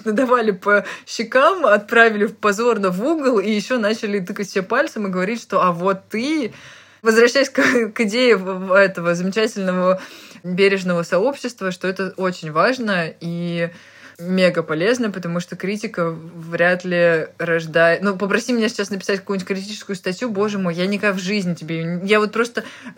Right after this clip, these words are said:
ни за какие деньги, ни за какие ковришки, потому что мне кажется, что это одно из самых страшных, что можно вообще делать в жизни, это вот писать критические статьи. При этом не сказать, что, знаешь, мы много разбирали смысл её, и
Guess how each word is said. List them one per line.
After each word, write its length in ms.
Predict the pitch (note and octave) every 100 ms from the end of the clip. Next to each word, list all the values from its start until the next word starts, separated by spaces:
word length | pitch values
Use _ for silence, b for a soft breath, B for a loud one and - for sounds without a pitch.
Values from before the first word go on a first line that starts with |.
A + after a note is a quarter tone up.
| F#3
ни 140 | A3 A3
за 100 | A3
какие 280 | A3+ A3 B3
деньги, 380 | G3 B3 C#4+ A#3
ни 80 | G#3+
за 80 |
какие 160 | G#3 -
ковришки, 640 | - G#3+ G3+ B3 E4+ -
потому 360 | G#3 G3+ G#3 A#3+
что 160 | B3+ G#3
мне 160 | G3
кажется, 340 | F#3 A#3 C4+ A3
что 160 | -
это 120 | G3+ G3+
одно 160 | G3 A#3
из 80 |
самых 240 | A#3 A3+ A3+
страшных, 600 | - A3+ G#3+ B3+ C4 G#3
что 160 | - G3
можно 320 | G3+ G#3+ G3+
вообще 220 | F#3 G#3
делать 340 | F#3 G3+ F#3+
в 60 | E3+
жизни, 340 | F3 D4 C#4 G#3
это 140 | G3+
вот 140 | G3+ G3
писать 280 | G#3+ B3
критические 560 | B3 G#3 A3 A#3 - G3+
статьи. 540 | G3 G3+ G#3+ G3 F#3+ B B B
При 120 | G#3+ A3+
этом 240 | C4+ B3 B B - -
не 160 | G#3
сказать, 320 | A3 A3 A3+ -
что, 140 | -
знаешь, 200 | A3 B3
мы 100 | A3
много 280 | G#3 A#3 G#3
разбирали 460 | F#3 F3+ G3 A3
смысл 680 | G3+ - G#3 G#3+ A#3+ A#3+ F#3
её, 380 | F3+ F3 F3 E3+
и 280 | E3+ E3 F#3